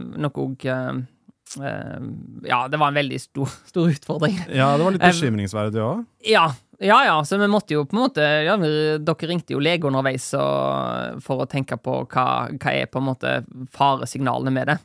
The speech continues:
Speaker 1: At,
Speaker 2: Mm.
Speaker 1: eh, liksom, ja, ok, men hvis det begynner å gjøre vondt i nyrene, da må vi stoppe da. Sant? Eh, fordi da sikkert bare at du sitter, at urinlederen er helt klemt sammen. Altså om det var noe sånt, eh.
Speaker 2: Ja, så du sitter jo i aeroposisjon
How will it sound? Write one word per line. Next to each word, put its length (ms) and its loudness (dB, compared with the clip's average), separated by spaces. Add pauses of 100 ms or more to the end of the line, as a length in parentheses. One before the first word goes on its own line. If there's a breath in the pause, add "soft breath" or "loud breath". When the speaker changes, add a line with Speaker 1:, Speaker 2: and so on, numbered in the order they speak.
Speaker 1:
At, 160 0
Speaker 2:
Mm. 40 -2
Speaker 1:
eh, 180 0
liksom, 300 -4
ja, 220 0
ok, 400 -4
men 380 -2
hvis 160 -4
det 120 -6
begynner 220 -2
å 80 -2
gjøre 80 -2
vondt 140 -4
i 100 -4
nyrene, 320 -2
da 160 -4
må 240 -6
vi 80 -6
stoppe 280 -6
da. 80 -6 (200)
Sant? 260 0
Eh, 260 2
fordi 440 0
da 240 2 (160)
sikkert 400 -4 (100)
bare 280 -2
at 180 -10
du 140 -2
sitter, 580 -8
at 140 -6
urinlederen 680 -4
er 60 -6
helt 240 -10
klemt 320 -4
sammen. 640 -4
Altså 200 -2
om 140 -2
det 80 0
var 140 0
noe 160 -4
sånt, 260 -8 (140)
eh. 340 -4 (160)
Speaker 2:
Ja, 80 -4
så 60 -4
du 80 2
sitter 300 -2
jo 40 -2
i 160 -2
aeroposisjon 600 -2